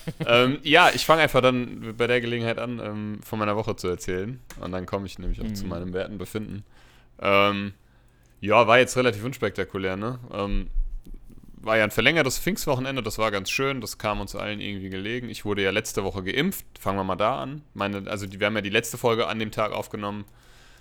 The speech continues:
Speaker 1: wo ich geimpft wurde. Mir ging's dann auch tatsächlich nicht so gut, den Tag, also die Nacht war gut.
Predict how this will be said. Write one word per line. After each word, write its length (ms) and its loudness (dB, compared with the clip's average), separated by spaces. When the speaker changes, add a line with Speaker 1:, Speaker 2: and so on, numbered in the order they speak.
Speaker 1:
wo 120 -2
ich 140 -4
geimpft 380 -6
wurde. 340 -2
Mir 160 0
ging's 300 4
dann 160 0
auch 180 4
tatsächlich 480 -2
nicht 280 -4
so 120 -2
gut, 220 0
den 80 0
Tag, 280 10
also 160 0
die 120 0
Nacht 240 0
war 120 4
gut. 380 0